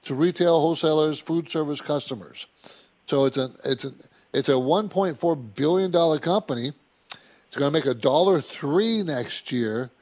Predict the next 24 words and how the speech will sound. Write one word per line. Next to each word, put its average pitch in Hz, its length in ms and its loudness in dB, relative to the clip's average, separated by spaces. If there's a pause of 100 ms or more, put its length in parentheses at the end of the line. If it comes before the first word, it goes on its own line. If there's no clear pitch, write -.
(640)
It's 143 200 2
a 139 40 -4
twenty 175 280 2
dollar 160 180 4
stock, 131 300 2
so 151 80 2
it's 139 100 0
about 156 200 2
a 135 60 0
twenty 196 420 0
P 170 380 -2
E. 151 360 -4 (500)
That's 202 220 0
a 240 60 2
little 226 260 0
pricey 196 720 -4
for, 143 360 2 (560)
for 160 360 4
a 123 40 -2
food 220 360 0
company. 107 400 -4
Food 233 300 -6
companies 185 460 -4
usually 220 340 -4